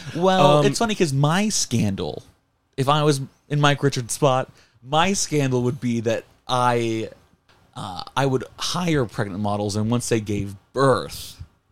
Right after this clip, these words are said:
Speaker 1: then I fired them.
Speaker 2: <laughs>
Speaker 1: That would be my scandal if I was Mister Richards.
Speaker 2: Um, the, the open secret, uh, T L D R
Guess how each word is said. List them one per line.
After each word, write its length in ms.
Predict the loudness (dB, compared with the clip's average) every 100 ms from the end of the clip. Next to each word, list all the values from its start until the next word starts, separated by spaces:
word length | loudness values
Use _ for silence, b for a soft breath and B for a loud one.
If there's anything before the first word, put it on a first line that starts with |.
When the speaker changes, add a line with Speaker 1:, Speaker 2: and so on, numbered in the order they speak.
| _
Speaker 1:
then 180 | 0 2
I 100 | 2
fired 500 | 0 0 2 2 2
them. 260 | 4 2 2
Speaker 2:
<laughs> 460 | 0 0 -2 -2 4
Speaker 1:
That 260 | 4 6
would 180 | 4 2
be 240 | 2 4 4
my 320 | 4 4 2
scandal 420 | 2 2 2 4
if 160 | 2 4
I 100 | 2
was 320 | 2 0 -2
Mister 340 | -2 -2 -2
Richards. 560 | 0 0 0 -4 -6 2
Speaker 2:
Um, 220 | 2 4
the, 300 | 2 2 2
the 240 | 2 4 6
open 260 | 6 4
secret, 540 | 2 -2 0 4 4 2 -10 b b b b b b _ 0
uh, 280 | 4 4 2
T 200 | 4 6
L 120 | 6
D 200 | 2 2
R 420 | 6 6 4 2